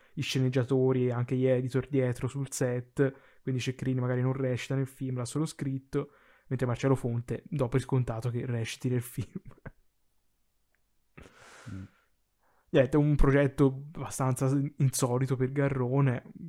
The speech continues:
Speaker 1: fa una cosa molto diversa, soprattutto dalle ultime cose che ha fatto, tipo il Pinocchio, queste cose qui, quindi un road movie a quanto pare dovrebbe essere, quindi sono molto, molto interessato. Poi a me Garrone a parte quel, mm, due un,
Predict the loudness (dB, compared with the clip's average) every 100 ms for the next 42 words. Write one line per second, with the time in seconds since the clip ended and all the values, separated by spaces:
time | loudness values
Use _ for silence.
0 | -8 -6 -6 -4 -2 -2 0 0 2 2
1 | -2 -8 -8 -6 -4 -4 0 -2 0 -4
2 | -4 -6 -6 -6 -4 -6 -6 -8 -6 -8
3 | -6 -10 -10 -8 -8 -10 -20 -20 -12 -4
4 | -2 0 0 0 -2 -4 -4 -6 -8 -14
5 | -6 2 4 6 8 8 6 4 2 -2
6 | -2 0 0 0 -2 -2 -2 -4 -4 -4
7 | -4 -6 -6 -4 -4 -6 -8 -8 -12 -16
8 | _ _ -6 -4 -4 -4 -6 -6 -4 -4
9 | -4 -2 0 0 -2 -10 _ _ _ -20
10 | _ _ -10 -8 -2 -2 -2 -2 0 0
11 | 0 -2 -2 0 2 0 0 -2 -2 0
12 | 0